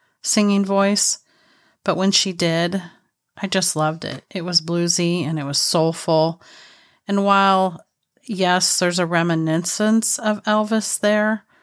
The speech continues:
her voice was most definitely her own, as was her style. She had an amazing humanitarian heart.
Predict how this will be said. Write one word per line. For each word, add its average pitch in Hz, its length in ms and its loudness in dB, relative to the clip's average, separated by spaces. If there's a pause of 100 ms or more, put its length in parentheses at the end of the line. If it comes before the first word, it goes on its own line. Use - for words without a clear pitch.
(640)
her 247 140 -2
voice 233 400 0
was 220 160 0
most 180 360 0
definitely 156 580 0
her 156 320 -4
own, 147 360 -2
as 160 280 -4
was 156 200 0
her 156 100 -6
style. 127 680 -2 (1160)
She - 180 0
had 185 260 2
an 170 240 0 (120)
amazing 185 720 0
humanitarian 165 840 0
heart. 151 480 0